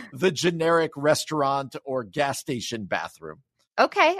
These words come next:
Speaker 2: All right. I, I love all these bathrooms you're taking me into. Thank you, Brian.
Speaker 1: Aubrey, to probably a disturbing degree, I hate when I go into a bathroom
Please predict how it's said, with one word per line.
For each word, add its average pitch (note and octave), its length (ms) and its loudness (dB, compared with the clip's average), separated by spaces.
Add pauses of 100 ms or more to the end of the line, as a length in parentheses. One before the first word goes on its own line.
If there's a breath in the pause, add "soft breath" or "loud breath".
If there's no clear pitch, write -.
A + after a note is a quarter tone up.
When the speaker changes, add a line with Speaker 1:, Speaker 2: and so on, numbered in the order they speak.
Speaker 2:
All D4+ 100 2
right. D#4+ 260 2
I, A3 300 -2
I A#3 120 4
love A#3 360 0
all A3+ 160 2
these C4 200 -4
bathrooms B3 440 0
you're G3 120 -2
taking G3 280 -10
me F3 80 -10
into. D#3+ 340 -10
Thank A3 220 -8
you, G3 80 -8
Brian. D#3 420 -2 (640)
Speaker 1:
Aubrey, B2 360 4 (180)
to G3 760 -4
probably D3 680 0
a A#2+ 120 -2
disturbing B2+ 840 -2
degree, G2+ 640 -4 (1160)
I F3 680 4 (340)
hate B2+ 720 -6 (580)
when A#2+ 160 -2
I A#2+ 100 0
go A#2+ 260 2
into D#3 260 0
a D3+ 60 2
bathroom F#2+ 640 0